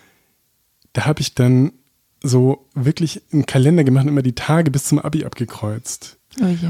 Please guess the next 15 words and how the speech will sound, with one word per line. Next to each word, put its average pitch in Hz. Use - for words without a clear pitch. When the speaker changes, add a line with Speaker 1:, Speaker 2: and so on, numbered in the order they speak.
Speaker 1:
Und 117
ist 113
nur 143
durchgestanden 127
irgendwie 110
und 131
hatte 135
irgendwie 139
das 127
Glück, 143
dass 110
ich 113
von 110
meinem 107
Typ 156